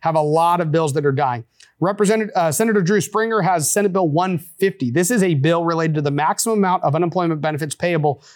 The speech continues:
to an individual. This is basically welfare reform, positive welfare reform,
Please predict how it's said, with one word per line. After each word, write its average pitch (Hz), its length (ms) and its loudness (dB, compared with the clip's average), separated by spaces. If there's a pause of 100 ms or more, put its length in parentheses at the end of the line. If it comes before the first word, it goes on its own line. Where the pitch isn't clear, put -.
(100)
to 170 100 2
an 170 60 2
individual. 156 460 2
This 165 180 -2
is 190 80 -2
basically 214 560 0 (180)
welfare 226 540 0
reform, 226 720 2 (180)
positive 190 460 2
welfare 190 360 2
reform, 185 380 0